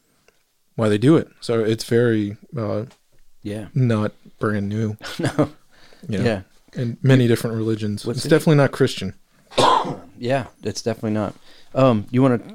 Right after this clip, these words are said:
Speaker 2: talk about a little bit, 'cause it goes, the, it goes into now a little bit of what, what their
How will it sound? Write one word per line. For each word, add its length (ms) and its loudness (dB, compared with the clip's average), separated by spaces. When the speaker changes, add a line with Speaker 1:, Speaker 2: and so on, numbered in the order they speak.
Speaker 2:
talk 180 0
about 200 4
a 20 2
little 140 2
bit, 140 -12
'cause 140 -2
it 80 0
goes, 220 4
the, 200 -2
it 60 -6
goes 240 0
into 260 -2
now 240 -2
a 40 -2
little 180 2
bit 140 0
of 120 -4
what, 240 -4
what 280 -2
their 260 -2